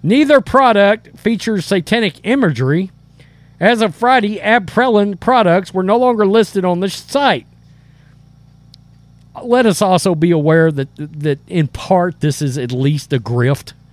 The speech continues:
as well. Cornell told Reuters, brand products are only one so far that have been removed both in-store and online.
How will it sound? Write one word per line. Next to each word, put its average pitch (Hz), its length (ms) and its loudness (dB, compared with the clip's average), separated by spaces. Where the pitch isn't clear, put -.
as 120 180 -2
well. 120 560 -2
Cornell 254 420 0
told 240 260 0
Reuters, 220 540 0
brand 220 340 0
products 220 440 2
are 196 140 -4
only 247 280 0
one 208 360 0
so 214 200 -2
far 185 480 2
that 156 140 0
have 185 120 0
been 214 160 0
removed 196 540 4
both 175 300 2
in-store 165 580 -2
and 147 80 -4
online. 143 720 0